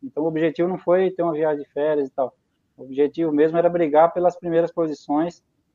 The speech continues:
Graças a Deus, fui pódio no, nessa primeira prova internacional que fiz, né?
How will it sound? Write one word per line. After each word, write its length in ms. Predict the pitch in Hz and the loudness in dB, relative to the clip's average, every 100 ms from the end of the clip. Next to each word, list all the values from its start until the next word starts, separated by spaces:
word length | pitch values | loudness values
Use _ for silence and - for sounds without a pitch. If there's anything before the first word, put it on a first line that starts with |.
| _ | _
Graças 400 | 127 160 165 151 | 0 0 0 0
a 60 | 147 | 4
Deus, 340 | 147 147 - | 4 2 -2
fui 160 | 151 147 | -6 -6
pódio 500 | - 147 160 147 139 | 2 6 6 4 0
no, 260 | 139 123 _ _ _ - | -2 -8 _ _ _ -20
nessa 180 | 123 143 | -12 -8
primeira 380 | 147 143 160 | 0 4 4
prova 260 | 151 151 143 | 4 2 2
internacional 640 | 139 139 135 - 135 135 | 2 -2 -2 -4 -2 -2
que 80 | 131 | -2
fiz, 340 | - 156 185 - | -2 0 0 -2
né? 160 | 151 | -6